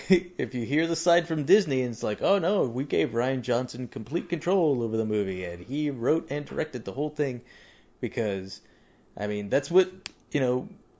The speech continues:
we wanna champion as fans and as fans of film, really. It's like you want, uh, a director to see his whole vision, so to do that, he has to write and direct,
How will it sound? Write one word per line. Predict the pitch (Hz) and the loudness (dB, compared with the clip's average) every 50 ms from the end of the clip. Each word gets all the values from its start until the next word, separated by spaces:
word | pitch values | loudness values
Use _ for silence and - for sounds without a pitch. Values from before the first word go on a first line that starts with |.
| _ _ - | _ _ -2
we | 135 135 123 | 0 2 2
wanna | 123 135 127 120 | 4 2 2 0
champion | - - 143 170 185 - 123 110 107 | 0 -2 -2 -2 0 0 -2 -2 -2
as | 98 - | -4 -4
fans | - 135 143 117 104 104 | -2 -2 -2 -2 -4 -4
and | 110 104 104 101 - | -6 -6 -6 -6 -8
as | - 101 - | -8 -10 -6
fans | - 117 117 110 110 | -6 -6 -4 -6 -8
of | 101 - | -10 -4
film, | - 170 175 165 127 110 107 104 - | 0 0 2 2 2 0 -2 -6 -8
really. | 127 - 135 147 135 110 104 104 101 | -4 0 2 2 4 4 2 0 -2
It's | 98 - - | -4 -6 -6
like | 95 90 95 92 - 123 | -8 -8 -8 -8 -8 -8
you | 113 | -8
want, | 107 107 104 - - - - _ _ _ _ - - | -6 -6 -8 -10 -12 -16 -20 _ _ _ _ -12 -10
uh, | - - - - - - _ - - | -8 -8 -8 -8 -10 -14 _ -8 -4
a | 131 113 | -4 -4
director | - - 110 110 110 131 139 139 - 135 117 | -4 -4 -4 -2 0 0 0 2 0 -2 -2
to | 107 107 | -2 -6
see | - - 123 | -6 -4 -4
his | 107 - | -4 0
whole | - 160 190 180 | 2 4 4 4
vision, | 135 117 110 101 101 104 101 104 101 | 4 2 -2 -2 -4 -6 -6 -8 -8
so | - - - 98 92 85 87 - - | -10 -10 -10 -8 -8 -10 -12 -12 -12
to | - 117 | -10 -6
do | 104 123 131 | -4 -2 0
that, | 117 117 117 110 104 | 0 0 0 0 -2
he | 110 | -4
has | 104 101 - | -6 -6 -6
to | 110 | -6
write | 98 107 110 - - | -6 -6 -6 -6 -4
and | - 135 135 | -4 -4 -4
direct, | 120 110 101 95 87 90 - - | -4 -4 -6 -6 -6 -8 -10 -16